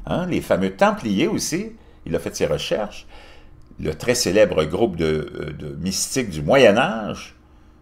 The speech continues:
hein, appelés les Templiers, dont on, on se rappelle tous le fameux film Indiana Jones et la dernière croisade, et Indiana Jones et le règne de l'Arche perdue, présente toujours les Templiers dans ce film.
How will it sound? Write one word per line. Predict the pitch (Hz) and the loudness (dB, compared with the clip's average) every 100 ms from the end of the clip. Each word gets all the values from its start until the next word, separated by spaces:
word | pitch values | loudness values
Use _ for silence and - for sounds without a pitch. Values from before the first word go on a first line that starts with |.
| - | -10
hein, | 85 131 202 208 - - - - - - - - - | -8 -6 -8 -12 -20 -20 -20 -20 -20 -20 -20 -20 -10
appelés | - 87 104 117 | -4 -2 4 4
les | 92 | 4
Templiers, | - - 151 127 123 160 254 233 - - - | 8 8 8 4 6 6 4 -2 -6 -20 -12
dont | - 104 95 | 2 4 6
on, | 196 87 78 73 73 - - - - | 4 4 2 -2 -6 -12 -18 -20 -12
on | 80 73 | -8 -8
se | - | -6
rappelle | - 76 73 | -4 -2 -4
tous | 98 - | -4 -8
le | 78 | -6
fameux | 85 76 76 | -4 -4 -6
film | - 90 85 80 71 - - - - | -6 -6 -6 -8 -10 -14 -20 -14 -2
Indiana | 95 78 95 82 76 | -2 6 6 6 0
Jones | - 135 185 123 | 0 -2 -2 -4
et | |
la | 73 73 | -4 0
dernière | 78 73 82 | 0 0 -4
croisade, | - 76 73 95 139 | -4 -6 -6 -6 -4
et | 92 76 | -4 -4
Indiana | 73 80 76 73 | -2 -2 -2 -6
Jones | 82 98 82 | -4 -4 -4
et | 76 | -6
le | 69 | -4
règne | 69 175 175 | 0 0 0
de | 80 | 2
l'Arche | 98 - 78 | 2 0 -4
perdue, | 82 73 107 160 - - - | -4 -6 -6 -10 -12 -20 -10
présente | - 117 180 156 | -2 2 2 0
toujours | 175 240 | 2 2
les | 180 | 2
Templiers | - 95 92 87 107 | 0 -2 -2 -2 -2
dans | 123 78 | 0 -2
ce | - 76 | -4 -8
film. | 73 - 92 85 73 | -8 -8 -8 -8 -10